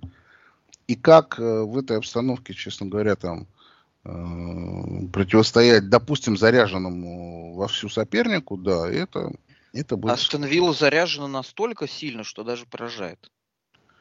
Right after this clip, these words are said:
Speaker 1: Ну, Эмери, э, он сам рвется в Европу, понятное дело.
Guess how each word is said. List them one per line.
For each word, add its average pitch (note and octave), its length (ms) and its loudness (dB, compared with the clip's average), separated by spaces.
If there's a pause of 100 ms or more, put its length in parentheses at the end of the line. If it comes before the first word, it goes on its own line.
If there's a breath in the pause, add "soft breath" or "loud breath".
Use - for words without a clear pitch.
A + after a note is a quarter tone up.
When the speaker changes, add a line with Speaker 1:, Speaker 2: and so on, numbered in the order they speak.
(800 soft breath)
Speaker 1:
Ну, D#3 120 12
Эмери, F#3 380 10
э, C3+ 260 10
он C#3+ 220 4
сам F#3+ 280 6
рвется C#3 420 0
в F#2+ 60 -2
Европу, A2 440 -2
понятное F2+ 560 -2
дело. E2+ 580 -6